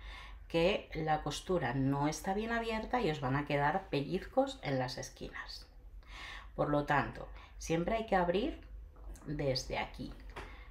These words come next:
Y hay que tirar bien para asegurarse de que las costuras estén bien abiertas y luego no nos queden pellizcos. Así tampoco se nos abrirán las costuras y con los dedos abrir bien la tela de dentro para que no nos quede nada arrugado.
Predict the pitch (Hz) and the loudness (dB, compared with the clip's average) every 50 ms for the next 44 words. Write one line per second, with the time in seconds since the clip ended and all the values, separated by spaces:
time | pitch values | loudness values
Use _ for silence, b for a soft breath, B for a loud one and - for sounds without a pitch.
0 | B - - 151 139 139 - 185 185 214 214 208 202 196 185 185 185 202 233 247 | B -6 -2 0 0 0 0 -2 0 0 2 4 4 4 4 4 0 0 2 4
1 | - 277 285 277 - 196 170 151 147 147 143 147 - - - 131 - - - - | 6 6 4 6 6 6 6 6 6 4 2 2 0 0 0 0 0 0 0 2
2 | 139 139 139 - - 143 139 - - 180 196 - 127 - - 143 139 - - 135 | 2 2 2 0 -4 -6 -8 -4 -2 0 2 2 2 0 0 -4 -6 -2 0 0
3 | 135 131 131 135 135 131 151 151 147 135 131 135 131 - - 196 254 - - - | 0 0 0 2 2 2 4 4 4 4 2 0 -2 0 0 0 0 0 -4 -6
4 | 143 147 139 131 127 127 135 131 131 131 - - - 123 127 131 - 139 135 - | -2 2 2 4 4 4 2 0 -2 -4 -4 -4 -4 -2 -2 -2 -4 -4 -4 -6
5 | - - - - - - - - - - - 139 135 - 135 131 131 131 127 127 | -6 -10 -12 -12 -12 -12 -12 -10 -10 -8 -6 -4 -2 -2 -2 -2 0 -2 -2 2
6 | - 180 220 - B B B B B B B B B B B - - 180 180 175 | 2 2 2 2 B B B B B B B B B B B -8 -4 0 0 0
7 | 170 - 180 170 170 165 160 147 135 135 139 143 143 - - 165 170 - - 226 | 2 2 2 4 4 4 2 4 2 4 2 0 0 0 -2 -2 -2 -2 -2 0
8 | 226 214 220 269 - - B B B B B B B - 220 214 - 233 240 240 | 2 2 2 2 2 0 B B B B B B B -6 -2 2 4 4 6 4
9 | 233 233 - 170 151 143 143 160 - - - - B B B B B - 151 143 | 4 6 8 8 8 8 6 2 2 0 -4 -10 B B B B B 4 4 4
10 | 151 160 143 - - - - 123 123 127 131 135 131 131 147 151 156 160 165 170 | 4 2 -2 -2 -4 -4 0 2 2 4 4 4 2 2 0 0 2 4 6 6
11 | 180 196 208 208 208 208 247 277 294 - 139 131 131 131 - 139 139 139 143 147 | 6 6 6 4 2 2 0 0 2 4 4 4 4 2 2 0 2 2 2 2
12 | 143 - - - - 165 180 208 165 175 - B B B B B - 147 143 156 | 0 -2 -4 0 2 4 4 4 4 0 -2 B B B B B -2 2 4 4
13 | 170 208 - - - 139 131 131 123 - 117 123 - - - - | 4 4 2 2 0 0 0 -2 -2 -2 -2 -2 -2 -2 -6 -10